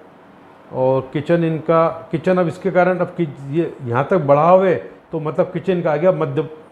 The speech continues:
पूर्व, पूर्व दिशा में, मध्य पूर्व, पूर्व दिशा में आ गया, क्योंकि ये इनकी अग्नि दिशा हो गई। तो पूर्व दिशा का किचन जो है अच्छा नहीं होता, क्योंकि पूर्व दिशा में किचन रहेगा तो घर की जो मालकिन होगी वो,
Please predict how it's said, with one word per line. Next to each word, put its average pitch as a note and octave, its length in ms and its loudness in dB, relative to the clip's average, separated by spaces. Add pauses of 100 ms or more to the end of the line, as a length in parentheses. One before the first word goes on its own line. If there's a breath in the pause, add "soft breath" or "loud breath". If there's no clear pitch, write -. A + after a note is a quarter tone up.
(100)
पूर्व, D#3 520 -2
पूर्व G3 260 0
दिशा D3+ 220 0
में, B2 100 -2
मध्य D3 180 -2
पूर्व, F3+ 200 -4
पूर्व G#3 220 -2
दिशा A#2+ 220 -2
में A#2 100 -8
आ G#2+ 60 -8
गया, A2 160 -8 (360 loud breath)
क्योंकि F#3 220 2
ये F#3 180 4
इनकी F#3 180 -2
अग्नि G#3 260 0
दिशा D3 200 -4
हो G#2+ 160 -2
गई। G2 140 -6 (540 loud breath)
तो F#3 60 0
पूर्व G#3 340 0
दिशा G#3 280 0
का G#3 120 2
किचन G3+ 380 -2 (560)
जो F3+ 160 4
है G3 180 0 (160)
अच्छा E3 280 -2
नहीं F3+ 140 2
होता, F3 260 0 (360)
क्योंकि F3+ 280 -4
पूर्व F3+ 260 0
दिशा F3 220 0
में F3 140 0
किचन F3 280 -2
रहेगा F3 300 2 (380)
तो C3 100 -2
घर C#3 220 0
की D#3 160 0
जो D#3+ 180 0
मालकिन C3 400 0
होगी E3+ 280 0 (420)
वो, D#3+ 140 -2